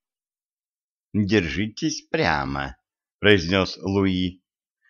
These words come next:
«Склад будет по правую руку от машины зенобианцев. Осторожно, не заденьте её. Не знаю, где вы можете споткнуться и сломать себе что-нибудь, но уверен, что вам и самим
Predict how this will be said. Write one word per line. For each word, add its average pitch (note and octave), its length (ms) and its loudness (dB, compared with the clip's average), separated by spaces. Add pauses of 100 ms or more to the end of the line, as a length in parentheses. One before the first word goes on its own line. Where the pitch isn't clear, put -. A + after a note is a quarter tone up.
(100)
«Склад B2+ 600 6
будет D3 320 -4
по G#2 120 2
правую A#2+ 500 4
руку G2 380 0
от A2 160 -2
машины G#2 520 0
зенобианцев. G#2 880 -2 (500)
Осторожно, A#2 840 4
не B2 140 4
заденьте G#2 580 4
её. G2+ 500 0 (840)
Не B2 180 8
знаю, G#2+ 480 4
где G2+ 180 2
вы G#2+ 100 2
можете G2+ 380 0
споткнуться B2+ 640 0
и F#2+ 60 0
сломать G2+ 380 2
себе G2+ 240 -2
что-нибудь, G2+ 600 -2
но B2+ 160 4
уверен, G2 600 2 (340)
что - 240 0
вам G2+ 280 4
и D3 40 -2
самим C3+ 680 0